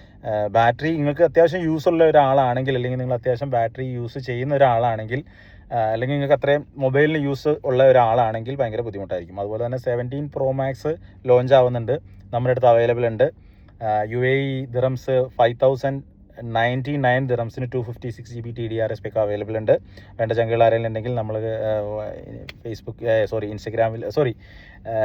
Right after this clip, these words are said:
YouTube-ൽ മെസ്സേജ് അയക്കുക. അപ്പോൾ മെസ്സേജ് അയച്ചു കഴിഞ്ഞാൽ നമ്മൾ അതിന് റിപ്ലൈ തരുന്നതായിരിക്കും. വേണ്ട ആളുകൾ യു എ ഇയുടെ അകത്തുള്ള ആളുകളാണെങ്കിൽ നമ്മൾ എത്തിച്ചേരും. നാട്ടിലേക്കുള്ള, നാട്ടിലുള്ള ആളുകളാണെങ്കിൽ ഇവിടെ നിന്ന് ആരെങ്കിലും വരുന്നുണ്ടെങ്കിൽ അവരെ കയ്യിൽ കൊടുത്തു വിടാനുള്ള സൗകര്യം ഉണ്ടെങ്കിൽ നമ്മൾ കൊടുത്തു വിടും.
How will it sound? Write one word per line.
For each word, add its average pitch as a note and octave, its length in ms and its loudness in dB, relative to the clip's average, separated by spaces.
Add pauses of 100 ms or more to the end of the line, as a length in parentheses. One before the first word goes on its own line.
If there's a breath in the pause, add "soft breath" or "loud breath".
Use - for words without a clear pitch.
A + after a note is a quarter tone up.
(320)
YouTube-ൽ C#3 400 0
മെസ്സേജ് B2+ 300 0
അയക്കുക. B2 340 2 (640 soft breath)
അപ്പോൾ A2+ 400 0
മെസ്സേജ് A#2+ 220 2
അയച്ചു D3+ 180 0
കഴിഞ്ഞാൽ E3 140 2
നമ്മൾ D3 140 4
അതിന് C#3 180 4
റിപ്ലൈ C3+ 280 4
തരുന്നതായിരിക്കും. A#2+ 480 2
വേണ്ട B2 200 0
ആളുകൾ B2 300 2
യു C#3+ 140 -2
എ E3+ 220 6
ഇയുടെ F3+ 140 8
അകത്തുള്ള F#3 440 4
ആളുകളാണെങ്കിൽ C#3+ 500 4
നമ്മൾ B2 160 -4
എത്തിച്ചേരും. A#2+ 380 -8
നാട്ടിലേക്കുള്ള, C3+ 680 -2
നാട്ടിലുള്ള C#3+ 440 0
ആളുകളാണെങ്കിൽ C3+ 560 -2
ഇവിടെ C#3 240 -4
നിന്ന് C#3+ 100 -4
ആരെങ്കിലും C3+ 420 -6 (300 soft breath)
വരുന്നുണ്ടെങ്കിൽ F3 520 2
അവരെ D3 180 4
കയ്യിൽ D3+ 120 -2
കൊടുത്തു D3+ 340 -2
വിടാനുള്ള D#3 380 0
സൗകര്യം C#3 360 0
ഉണ്ടെങ്കിൽ C#3+ 260 -6
നമ്മൾ D3 200 -2
കൊടുത്തു A#2+ 240 -6
വിടും. A2+ 200 -6